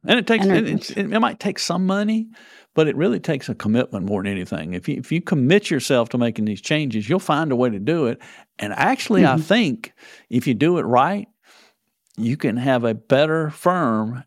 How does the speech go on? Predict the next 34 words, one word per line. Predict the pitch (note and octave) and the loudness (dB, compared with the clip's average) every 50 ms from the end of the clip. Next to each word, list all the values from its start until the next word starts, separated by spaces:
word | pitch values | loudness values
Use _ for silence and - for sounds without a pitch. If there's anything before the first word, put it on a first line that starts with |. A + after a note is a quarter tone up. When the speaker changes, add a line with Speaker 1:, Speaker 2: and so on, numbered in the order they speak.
| _ _ - | _ _ -2
Speaker 1:
and | B2 A#2+ A2+ A2+ | 0 2 2 2
make | A#2+ A#2+ A#2+ - | 2 2 0 0
more. | B2+ B2+ D3 - - | -2 -2 -2 0 0
It | C3+ B2 | 4 4
just | F3+ F3 - - | 4 4 4 4
does | G#3 F#3 E3+ - | 2 4 6 6
not | A3 A3 - | 4 4 4
mean | G3+ A#3 A#3 G#3+ F#3 | 2 2 2 2 2
you | E3+ D3+ | 2 2
have | D#3+ D#3+ - | 0 0 0
to | D#3 | -2
sacrifice | - - D#3 D3 - - D#3 - D3 C#3 C3+ - | 2 2 2 2 0 -4 0 0 0 0 0 0
money. | D#3 D#3+ E3+ D3+ - - - _ - - - - - _ | 0 0 0 -2 -6 -10 -12 _ -20 -20 -20 -20 -18 _
You | - D#3+ E3+ | -6 0 4
can | - E3 | 4 4
actually | F3+ G3 - - G3+ F3 | 4 4 2 0 0 2
make | E3+ E3 - B2+ | 2 0 0 -2
more | C3 C3 C3+ D#3+ G3 A3+ G#3+ | 0 2 4 4 4 4 4
money | E3+ C3+ B2+ B2 B2 A#2+ A#2+ B2 A#2+ - _ _ _ _ _ _ _ _ _ _ - | 4 4 4 4 2 0 0 -2 -4 -6 _ _ _ _ _ _ _ _ _ _ -2
in | C3+ C3 | 0 2
a | C3 A#2+ A#2 | 2 0 0
better | G#2+ G#2+ B2+ C3 C3+ C3+ C3+ B2 B2 | 0 2 4 4 4 4 2 0 0
environment. | A#2+ A#2+ A2 A2 B2 C3 C#3 C#3 B2 G#2+ A2 G#2 F#2+ - _ _ _ _ _ _ _ _ _ - - - _ _ _ _ | 0 -2 0 2 2 2 2 0 -2 -2 -4 -6 -8 -12 _ _ _ _ _ _ _ _ _ -20 -20 -20 _ _ _ _
That's | - C3+ A#2+ A2+ - - | 2 2 2 4 4 2
why | B2+ A#2 A#2 | 2 2 2
it's | G2 - - | -4 -4 -2
worth | B2+ A#2+ A#2 A2+ - | 0 0 0 0 -2
more | A#2 G#2+ A2 G2+ | -4 -2 -2 -2
when | F#2+ G2 G2 | -4 -6 -8
it | - - | -10 -8
comes | - F#2 F2+ F#2+ | -8 -8 -8 -6
time | - A2 F#2 F#2 - - | -6 -6 -6 -6 -8 -10
to | G#2 G#2+ | -12 -8
sell. | - A#2 G2+ - F#2+ - - _ _ | -6 -4 -4 -4 -6 -10 -14 _ _